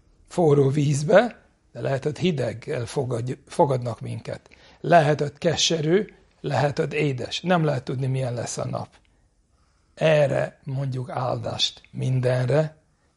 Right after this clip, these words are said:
és akár, akármi történik, az Istentől jön,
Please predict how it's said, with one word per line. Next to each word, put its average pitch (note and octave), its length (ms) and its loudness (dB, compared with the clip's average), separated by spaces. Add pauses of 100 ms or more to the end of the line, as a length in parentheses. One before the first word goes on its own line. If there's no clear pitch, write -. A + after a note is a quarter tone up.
és - 180 -20 (300)
akár, D3+ 640 0
akármi D3+ 560 4
történik, D3+ 640 0
az B2 120 -8
Istentől C3 760 -4
jön, D#3+ 340 0